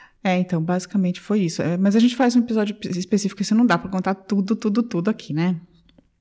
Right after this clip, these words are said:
É, com a presença forte das elites e as ações sociais que arrebanhavam muitos seguidores, o espiritismo branco, kardecista, só cre-, cresceu no Brasil.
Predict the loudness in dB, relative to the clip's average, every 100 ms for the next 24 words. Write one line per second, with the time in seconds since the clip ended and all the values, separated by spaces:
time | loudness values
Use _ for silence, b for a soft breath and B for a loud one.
0 | -4 0 0 -2 -2 -2 0 2 4 2
1 | -2 0 0 0 -2 0 2 2 0 -2
2 | -4 -2 0 -2 0 -2 -2 -2 -2 -2
3 | -2 0 2 2 0 0 2 0 0 0
4 | 2 2 2 0 -2 -2 -4 -2 4 4
5 | 6 4 4 0 -4 -4 -4 -4 -4 -4
6 | -4 -4 0 2 2 -2 -4 -4 -2 0
7 | 2 0 0 -4